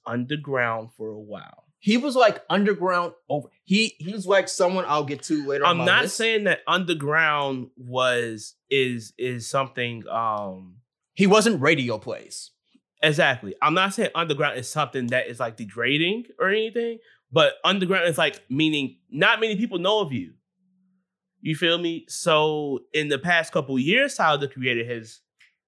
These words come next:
Speaker 1: has
Speaker 2: Yeah.
Speaker 1: been, uh, doing great. But in terms of, like, peop-, popularity, radio songs,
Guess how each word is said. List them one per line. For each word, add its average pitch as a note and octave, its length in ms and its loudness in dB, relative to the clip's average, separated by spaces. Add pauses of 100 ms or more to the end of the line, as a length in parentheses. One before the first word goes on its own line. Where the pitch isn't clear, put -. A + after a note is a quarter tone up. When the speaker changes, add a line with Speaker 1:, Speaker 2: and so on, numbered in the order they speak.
(340)
Speaker 1:
has B2 300 2
Speaker 2:
Yeah. A#2 40 -18
Speaker 1:
been, A2+ 540 -8
uh, G#2+ 460 0 (140)
doing C3+ 360 2
great. D3 400 2 (760)
But C#3+ 380 4
in C#3 140 -2
terms C#3 380 -2
of, A#2 180 -2
like, G#2 240 -2
peop-, C#3 260 -8 (260)
popularity, F3 920 0 (640)
radio E3+ 540 2
songs, G#3 880 -4